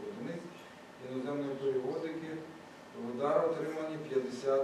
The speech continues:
примірників періодичних видань. Шляхом обміну ми отримали гідрогеологічний журнал та рибогосподарську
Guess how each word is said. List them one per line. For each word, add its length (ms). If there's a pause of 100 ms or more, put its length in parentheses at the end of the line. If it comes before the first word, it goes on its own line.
примірників 720
періодичних 720
видань. 360 (880)
Шляхом 300 (140)
обміну 340
ми 60 (100)
отримали 460
гідрогеологічний 880
журнал 320 (520)
та 100 (220)
рибогосподарську 800